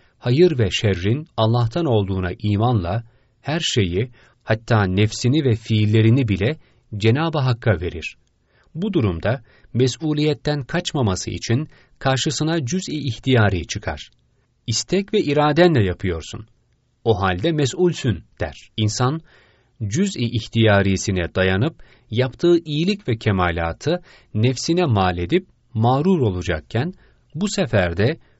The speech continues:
karşısına kadere iman çıkar. "Haddini bil. Yapan sen değilsin.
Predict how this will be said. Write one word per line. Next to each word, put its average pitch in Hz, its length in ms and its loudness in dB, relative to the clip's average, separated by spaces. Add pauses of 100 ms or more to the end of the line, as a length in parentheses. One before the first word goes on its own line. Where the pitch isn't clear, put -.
(100)
karşısına 131 760 0
kadere 139 380 2
iman 160 340 0
çıkar. - 460 -6 (600)
"Haddini 143 500 2
bil. 92 160 0 (600)
Yapan 117 560 -2
sen 147 280 -2
değilsin. 95 520 0